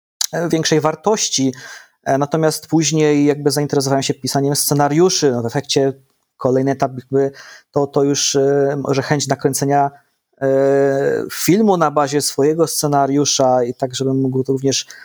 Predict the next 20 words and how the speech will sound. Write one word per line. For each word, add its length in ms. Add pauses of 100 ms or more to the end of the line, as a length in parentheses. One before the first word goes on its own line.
(140)
wyprodukować 720
i 80
wyreżyserować. 840 (600)
I, 180
i 40
jakby 200
to 80
był 120
mój 140
plan 300
na 120
życie. 320
Natomiast 600
gdzieś 220
już 220
w 40
momencie, 360
kiedy, 380 (720)
mm, 460
e, 520